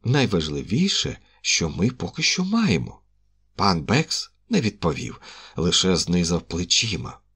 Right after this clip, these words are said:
Він був занадто чемною людиною, аби категорично висловлювати свої думки. «Будемо продовжувати?» спитав він. «Певна річ, я займуся цими слідами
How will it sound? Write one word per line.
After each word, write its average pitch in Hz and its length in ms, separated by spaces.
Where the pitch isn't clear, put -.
Він 104 160
був 92 180
занадто 87 680
чемною 80 640
людиною, 87 580
аби 90 420
категорично 95 1000
висловлювати 87 840
свої 78 380
думки. - 540
«Будемо 92 420
продовжувати?» 110 1000
спитав 92 520
він. 87 220
«Певна 80 420
річ, - 460
я 82 260
займуся 78 640
цими 87 460
слідами 87 720